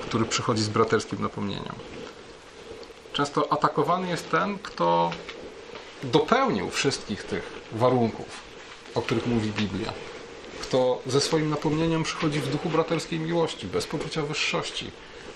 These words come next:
w kontekście wzajemnej zachęty, ko-, w kontekście wzajemnej pomocy. A mimo to spotyka się na przykład z oskarżeniem o co?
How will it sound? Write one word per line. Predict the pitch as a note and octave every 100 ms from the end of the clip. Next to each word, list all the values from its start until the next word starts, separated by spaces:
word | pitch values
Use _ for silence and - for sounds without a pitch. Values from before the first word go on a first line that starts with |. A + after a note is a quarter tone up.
| - - -
w | - - - -
kontekście | D#3+ D#3+ - E3+ - - - - - - - - - - - -
wzajemnej | A2 B2 B2+ C3 C3+
zachęty, | B2+ C3 D3+ C#3+ -
ko-, | - -
w | -
kontekście | C#3 C3+ C3 -
wzajemnej | A#2+ C3 B2+ B2+
pomocy. | C3+ C3 A#2+ G#2+ - - - - - - -
A | B2+
mimo | C#3+ C3+
to | C#3+ C3+ -
spotyka | - - - - B2+
się | - B2+ B2 B2 -
na | B2
przykład | - B2 -
z |
oskarżeniem | - A#2 - B2 A2+ C#3+ C3 C#3 - -
o | A#2+
co? | F3